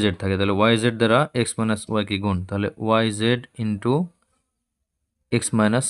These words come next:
ওয়াই প্লাস ওয়াই দ্বারা এক্স, ওয়াই, জেডকে ভাগ করলে ওয়াই, ওয়াই কাটা এক্স, জেড থাকে। তাহলে এক্স, জেড বা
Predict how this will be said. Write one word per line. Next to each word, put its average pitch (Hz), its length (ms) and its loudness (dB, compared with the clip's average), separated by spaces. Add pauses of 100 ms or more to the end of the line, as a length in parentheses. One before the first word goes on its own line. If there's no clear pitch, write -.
(140)
ওয়াই 98 200 0 (440)
প্লাস 107 240 6 (640)
ওয়াই 123 220 8
দ্বারা 135 200 6 (440)
এক্স, 120 140 -2
ওয়াই, 127 160 2
জেডকে 120 280 -2
ভাগ 107 160 -2
করলে 123 200 2 (120)
ওয়াই, 117 180 4
ওয়াই 113 180 2
কাটা 127 200 2 (320)
এক্স, - 120 -4 (120)
জেড 104 220 0
থাকে। 95 200 -4 (920)
তাহলে 113 180 2 (140)
এক্স, 113 200 -2
জেড 131 180 0
বা 127 60 4